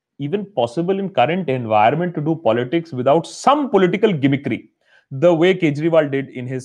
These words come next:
campaign?" हालत इतनी खराब है that even little work is better than the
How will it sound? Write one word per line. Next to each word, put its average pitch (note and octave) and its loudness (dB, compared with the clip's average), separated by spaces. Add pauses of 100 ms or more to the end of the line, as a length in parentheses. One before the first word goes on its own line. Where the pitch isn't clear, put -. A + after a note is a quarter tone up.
(100)
campaign?" G#2+ -6 (460)
हालत F#3+ 2
इतनी A#3 -6
खराब E3+ 2
है G3 0
that G3 -4
even F#3 -6
little E3 -6
work E3 -2
is D3+ -6 (120)
better D#3+ -2
than D3+ -6 (420)
the F3 0